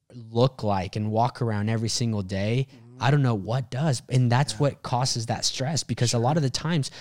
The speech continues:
Speaker 1: you might only ha-, I mean, I've had people that, whether it's friends or coworkers, uh, that tell me, "Man, I'm so stressed. I have so much."
Speaker 2: Mm.
Speaker 1: And I'm looking at their, uh, uh, if they were a jar, and I'm look-, because I know what they have going on, and I'm like,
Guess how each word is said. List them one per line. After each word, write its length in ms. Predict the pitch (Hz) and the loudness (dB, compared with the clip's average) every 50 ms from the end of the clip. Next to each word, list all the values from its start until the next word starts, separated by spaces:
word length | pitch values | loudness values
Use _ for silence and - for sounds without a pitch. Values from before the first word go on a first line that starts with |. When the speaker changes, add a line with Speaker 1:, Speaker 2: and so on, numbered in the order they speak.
| - - | -20 -8
Speaker 1:
you 140 | - 156 185 202 | -2 0 2 2
might 260 | 180 175 190 185 156 | 2 2 0 0 0
only 260 | 139 170 180 185 175 | 0 2 2 2 2
ha-, 140 | 139 123 165 - | 0 -2 -4 0
I 80 | - 156 | 2 4
mean, 160 | 180 175 156 | 4 4 4
I've 200 | - - 175 - | 2 0 -2 -2
had 260 | - 190 196 170 - | -2 -2 -2 -2 0
people 300 | - 151 160 160 156 151 | 0 -2 0 0 0 0
that, 220 | 131 131 120 113 - - - - | 2 2 0 0 -4 -10 -14 -4
whether 200 | - 135 135 131 123 | -2 0 2 2 2
it's 120 | 113 - | 0 -2
friends 380 | - - 147 147 147 151 135 - | -2 0 0 2 2 2 0 0
or 60 | 127 | -2
coworkers, 680 | - - 131 131 131 139 139 135 - - 143 143 139 - - - - - | -2 0 0 2 2 2 2 0 2 0 0 0 0 -2 -6 -10 -14 -8
uh, 200 | - 104 117 120 117 | -4 -2 -2 0 0
that 180 | 113 120 - | -2 -2 -2
tell 200 | - - 135 135 139 | 0 2 4 4 4
me, 260 | 135 127 123 117 107 - - - - _ _ _ _ | 4 4 2 0 -2 -4 -10 -20 -20 _ _ _ _
"Man, 320 | - 113 127 139 143 135 123 | -10 -4 0 2 4 4 4
I'm 180 | 123 139 147 135 | 4 4 2 2
so 240 | - - - 139 131 | 2 2 0 0 0
stressed. 520 | - - - - - 160 156 135 120 - | 0 0 -2 -2 -2 0 0 2 2 2
I 40 | 131 | 2
have 200 | 123 135 147 139 | 0 0 0 0
so 220 | - - - 151 143 | 0 -2 -2 0 0
much." 380 | 143 151 156 139 107 - - | 0 0 0 0 0 -2 -4
Speaker 2:
Mm. 300 | - - - - - - - | -6 -10 -20 -20 -12 -2 2
Speaker 1:
And 260 | 127 131 131 131 - - - | 2 4 4 2 0 -2 0
I'm 180 | - 131 139 135 | 2 4 4 4
looking 320 | 131 147 160 160 - 139 | 4 2 2 2 2 0
at 220 | 131 123 117 - - | 0 0 -2 -2 -2
their, 400 | 123 120 117 117 113 - - - _ _ _ _ - | 0 0 2 0 0 -2 -4 -10 _ _ _ _ -10
uh, 40 | 131 | -8
uh, 240 | 131 127 120 107 - 127 131 - - - 131 127 | -6 -6 -6 -6 -8 -10 -10 -10 -8 -8 -8 -4
if 180 | - 143 123 117 | -2 -2 0 2
they 120 | 127 127 | 4 4
were 180 | 131 131 127 120 | 4 4 4 2
a 80 | 110 107 | 0 -2
jar, 440 | 98 101 123 127 156 165 135 120 120 - | -2 0 0 2 4 4 2 2 0 -2
and 160 | 123 120 123 | 0 0 2
I'm 160 | 127 127 127 | 2 4 4
look-, 240 | 131 135 143 - - 123 | 2 2 0 0 -2 -2
because 220 | 123 113 120 120 | -2 0 2 2
I 60 | 127 | 2
know 140 | 123 123 131 | 2 2 2
what 140 | 127 131 127 | 2 0 0
they 60 | 120 | 0
have 160 | 110 127 123 | -2 -2 0
going 220 | 120 127 120 117 110 | 0 0 0 2 2
on, 80 | 135 | 2
and 100 | 160 151 | 2 2
I'm 120 | 131 127 120 | 2 2 2
like, 240 | 113 104 101 - | 0 -2 -4 -6